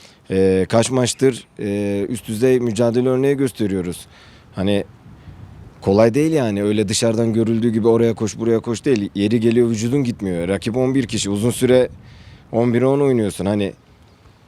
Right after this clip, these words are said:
bu çok kolay bir şey değil. Ee,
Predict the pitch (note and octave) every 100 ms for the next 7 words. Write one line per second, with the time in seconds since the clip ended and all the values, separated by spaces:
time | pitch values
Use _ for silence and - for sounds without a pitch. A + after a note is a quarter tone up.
0 | _ _ - G#2 G#2 A#2+ - A#2+ B2+ B2
1 | C3+ B2+ C3+ D#3 - - F#2+ G2 G2 G2
2 | F#2+ G2 G2 F#2+ F#2+ F#2